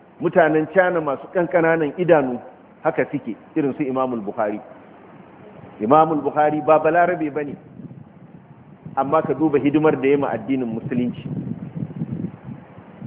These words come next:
To, haka za ka gani a tarihin Musulunci,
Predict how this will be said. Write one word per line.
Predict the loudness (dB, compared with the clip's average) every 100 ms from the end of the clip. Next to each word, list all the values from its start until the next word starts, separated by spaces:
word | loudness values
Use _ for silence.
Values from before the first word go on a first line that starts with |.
| -14 -14 -18 -20 -20 -20 -20 -20 -20 -20 -20 -20 -20 -20 -20 -20 -10 4
To, | 6
haka | 8 6 6
za | 6 6
ka | 4
gani | 2 2 0
a | -2
tarihin | 2 4 4 2 -2
Musulunci, | -2 -4 0 2 0 -6